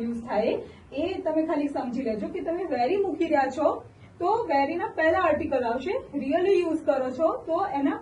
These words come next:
પછી આર્ટિકલ મુકાશે. How cute, તો how cute આપ્યું છે તો આપણે શું લખી દઈશું? It is really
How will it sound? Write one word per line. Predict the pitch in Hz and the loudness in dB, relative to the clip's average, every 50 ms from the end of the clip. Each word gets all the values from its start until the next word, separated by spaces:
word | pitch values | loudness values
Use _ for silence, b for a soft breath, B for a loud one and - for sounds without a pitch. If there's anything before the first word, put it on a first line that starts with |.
| - - - | -8 -4 -2
પછી | 311 302 294 - 381 381 | 0 0 0 2 4 4
આર્ટિકલ | - - - - - 247 240 233 | 4 2 0 -4 -6 -6 -4 -2
મુકાશે. | 226 208 202 208 196 202 - - 202 165 160 - - B B B B - - | -4 -4 -4 -4 -6 -6 -6 -8 -8 -10 -10 -12 -16 B B B B -2 2
How | 349 339 359 330 - - | 2 2 2 2 0 0
cute, | 359 339 262 233 | 0 0 0 0
તો | - - 269 | -2 -2 -2
how | 277 285 302 302 285 277 330 | -2 0 0 -2 -2 -2 -4
cute | 311 - 302 | -4 -2 -2
આપ્યું | 294 294 302 294 269 | -2 -2 -2 -2 -2
છે | 262 269 269 | -2 -2 -2
તો | 262 247 | -2 -2
આપણે | 226 262 277 | -2 -2 -2
શું | 277 349 339 | -2 -2 -4
લખી | 311 277 - 302 | -4 -4 -4 -4
દઈશું? | 269 277 277 277 294 311 311 - B B B B B B - | -4 -4 -4 -4 -6 -8 -8 -10 B B B B B B -8
It | 277 - | -8 -6
is | - 311 370 415 370 262 - | -4 -2 -2 0 0 -2 -2
really | 226 233 226 220 220 - 381 | 0 0 2 2 2 2 4